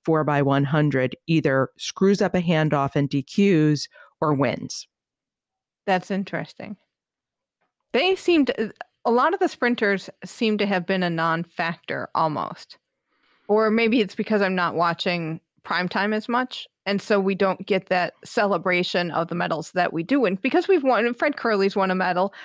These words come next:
Speaker 2: Noah Lyles has won a medal, so it's not like w-, they're slouching, but it just doesn't feel the same.
Speaker 1: I don't think Team U S A has been dominant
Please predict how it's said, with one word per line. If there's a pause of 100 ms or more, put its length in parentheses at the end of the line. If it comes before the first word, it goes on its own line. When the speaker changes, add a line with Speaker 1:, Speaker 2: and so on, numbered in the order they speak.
Speaker 2:
Noah
Lyles
has
won
a
medal,
so
it's
not
like
w-, (340)
they're
slouching,
but
it
just
doesn't
feel
the
same. (1200)
Speaker 1:
I
don't
think
Team
U
S
A
has
been
dominant